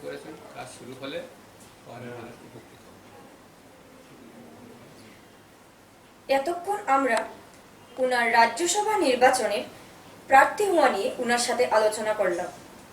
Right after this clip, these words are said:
Speaker 2: এবার শুধু সময়ের অপেক্ষা ও আনুষ্ঠানিকভাবে উনার রাজ্যসভা নির্বাচনের ঘোষণার অপেক্ষায়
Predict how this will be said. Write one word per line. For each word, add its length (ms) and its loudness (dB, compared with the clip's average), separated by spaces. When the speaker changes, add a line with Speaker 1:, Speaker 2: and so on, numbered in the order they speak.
Speaker 2:
এবার 240 6
শুধু 300 0
সময়ের 380 6
অপেক্ষা 380 -2
ও 80 2
আনুষ্ঠানিকভাবে 880 4
উনার 360 4
রাজ্যসভা 640 8
নির্বাচনের 600 6
ঘোষণার 440 6
অপেক্ষায় 480 8